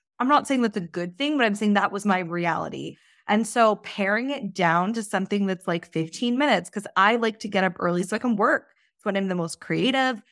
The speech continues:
It's when I have the most in-, uninterrupted time. And I feel like sometimes what holds, and I'll be totally honest, like, what holds me back is, like, are we doing, not from self-care, because I do feel like generally I'm pretty good on the self-care front. Like, I take my alone time, I journal, all of the things.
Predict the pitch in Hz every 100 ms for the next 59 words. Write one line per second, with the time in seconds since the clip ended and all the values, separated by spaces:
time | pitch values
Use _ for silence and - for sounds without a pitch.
0 | _ _ 185 185 175 175 175 175 165 -
1 | 170 156 - 180 185 175 175 151 - 147
2 | - - 240 247 247 240 - _ _ -
3 | 220 226 220 269 339 - - 202 233 262
4 | - 170 156 - 170 202 - 202 196 208
5 | - - 226 254 214 - 208 214 202 -
6 | 247 185 - - - 311 277 208 - 196
7 | 180 180 175 180 - 247 208 190 220 208
8 | 160 165 214 202 180 175 - _ _ _
9 | 226 226 269 226 220 220 220 208 - -
10 | 277 302 302 226 202 170 - 151 147 170
11 | 190 185 214 208 175 170 160 160 135 160
12 | 156 - - 214 175 165 156 170 175 160
13 | 139 - - - - 165 160 160 220 214
14 | 226 202 165 165 185 160 160 156 160 160
15 | 180 180 175 175 170 170 160 170 165 156
16 | 190 233